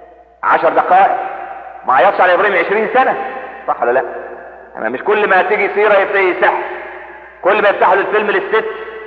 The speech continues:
وتشوف مش عارف ايه تعيط، كل ما بلوغ خوافات واحد تقول: "الله يرحمه" وتع-، الله، حولت البيت لنكد، والراجل عينه يطفش، يروح بقى يشوف له بيت تاني وعروسة تانية و-، وبيس-، امال عايز يستريح، ما هو نكد. والست حرمت على روحها الشاي.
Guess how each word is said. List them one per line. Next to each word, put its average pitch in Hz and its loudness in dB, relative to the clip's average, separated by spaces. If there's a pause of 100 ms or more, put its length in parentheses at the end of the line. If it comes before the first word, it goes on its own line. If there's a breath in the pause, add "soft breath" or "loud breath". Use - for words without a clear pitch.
وتشوف 185 0
مش 190 0
عارف 196 4
ايه 190 4
تعيط، 190 2 (440)
كل 196 0
ما 214 6
بلوغ 220 2
خوافات 208 4
واحد 220 2
تقول: 220 0
"الله 214 2
يرحمه" 208 0
وتع-، 147 -2
الله، 156 2 (340)
حولت 214 4
البيت 220 0
لنكد، 233 2 (640)
والراجل 233 2
عينه 240 2
يطفش، - 0 (680)
يروح 208 2
بقى 214 4
يشوف 214 0
له 202 2
بيت 214 2
تاني 208 2
وعروسة 196 2
تانية 196 2
و-، 190 4
وبيس-، 175 -2
امال 170 2
عايز 175 2
يستريح، 254 2 (720)
ما 131 2
هو 165 4
نكد. 240 2 (1200)
والست 220 -2 (280)
حرمت 226 6
على 202 6
روحها 240 4
الشاي. 202 4